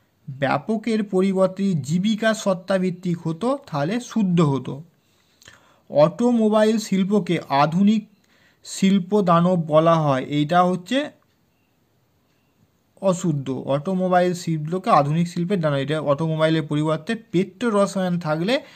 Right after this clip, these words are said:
তোমার শুদ্ধ হতো। ভারতের একমাত্র শুল্ক মুক্ত বন্দর হচ্ছে নবসেবা, এটাও অশুদ্ধ।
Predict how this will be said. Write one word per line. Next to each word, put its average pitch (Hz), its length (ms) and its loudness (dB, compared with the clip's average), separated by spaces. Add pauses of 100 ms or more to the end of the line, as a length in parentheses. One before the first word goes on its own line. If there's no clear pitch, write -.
(180)
তোমার 202 260 -2 (140)
শুদ্ধ 196 360 0
হতো। 143 400 -2 (960)
ভারতের 214 680 0
একমাত্র 220 840 -2
শুল্ক 196 580 -2
মুক্ত 190 580 2
বন্দর 175 560 2
হচ্ছে 196 400 0
নবসেবা, 170 760 2
এটাও 180 440 2
অশুদ্ধ। 139 640 -2